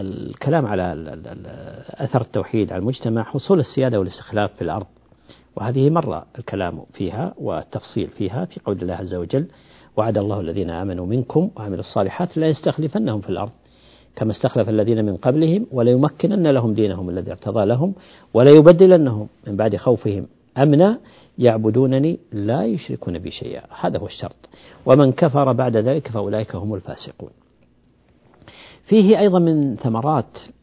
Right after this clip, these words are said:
ال-، ال-، التوحيد هو تحقيق معاني الأخوة في الله والأخوة الإيمانية والمساواة، شيوع العدل وانتفاء الت-، ال-، ال-، ال-، الظلم بين المسلمين، لأن الله عز وجل قال:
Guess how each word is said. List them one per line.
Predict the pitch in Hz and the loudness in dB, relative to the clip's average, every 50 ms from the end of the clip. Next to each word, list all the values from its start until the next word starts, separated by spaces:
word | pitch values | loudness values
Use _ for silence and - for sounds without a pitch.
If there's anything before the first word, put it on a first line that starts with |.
| _ _ - | _ _ -14
ال-، | - 82 82 82 | -12 -10 -10 -10
ال-، | 82 - - - 98 92 - - - - - | -10 -12 -14 -14 -14 -16 -16 -18 -20 -20 -20
التوحيد | - - - 123 - - - 151 170 147 | -14 -8 -6 -6 -6 -2 0 0 0 2
هو | 127 156 | 2 0
تحقيق | 143 - - - - - 185 180 - - | -2 -2 -4 -10 -2 0 0 0 2 0
معاني | 131 123 117 131 143 147 143 147 147 - - _ _ _ _ _ _ _ _ _ _ - | 0 0 0 0 0 2 2 2 0 0 -4 _ _ _ _ _ _ _ _ _ _ -4
الأخوة | 127 131 120 120 - - - 147 127 98 80 - - - - _ _ _ _ _ _ _ _ - | -2 -2 -2 -4 -6 -2 0 0 0 0 -4 -8 -10 -14 -20 _ _ _ _ _ _ _ _ -12
في | - - | -8 -4
الله | 113 104 101 104 85 - - | -2 -2 0 -2 -4 -6 -10
والأخوة | - - - - - - 131 120 101 | -16 -18 -18 -10 -6 -2 0 0 0
الإيمانية | 90 87 - 98 98 98 92 98 101 87 - - | -2 -4 -6 -8 -8 -6 -6 -4 -6 -6 -8 -10
والمساواة، | - - - - - - - 110 107 107 110 110 87 - - _ - - - - _ | -14 -20 -20 -16 -16 -10 -8 -6 -4 -2 -4 -4 -6 -8 -14 _ -20 -20 -20 -20 _
شيوع | - - - 127 135 127 131 | -14 -2 2 4 4 4 4
العدل | 123 110 131 151 123 104 90 - - _ _ _ _ _ _ _ _ _ _ _ | 2 2 2 2 2 2 -2 -8 -10 _ _ _ _ _ _ _ _ _ _ _
وانتفاء | - 120 117 - - 127 - 151 127 90 | 0 0 2 2 0 0 0 0 -2 -2
الت-، | 131 - - 165 | -4 -6 -6 -6
ال-، | - 139 123 110 104 104 | -4 -2 -2 -2 -2 -2
ال-، | 101 101 101 95 | -4 -4 -6 -6
ال-، | 98 101 101 95 92 | -8 -8 -8 -8 -8
الظلم | 90 92 110 117 113 135 151 143 101 - - _ _ _ - - | -8 -10 -10 -2 2 4 4 4 2 -2 -8 _ _ _ -16 -10
بين | 101 113 113 107 101 101 98 - - - | -6 -6 -4 -4 -6 -6 -8 -10 -10 -10
المسلمين، | 107 101 - - 107 107 117 156 185 175 | -10 -10 -8 -8 -6 -4 0 0 2 2
لأن | 175 180 170 170 | 2 2 2 2
الله | 160 151 151 135 | 2 2 2 2
عز | 131 151 135 | 0 0 0
وجل | 135 123 120 131 113 | -2 0 0 0 -2
قال: | - - - 147 147 | -2 -2 -2 -2 -2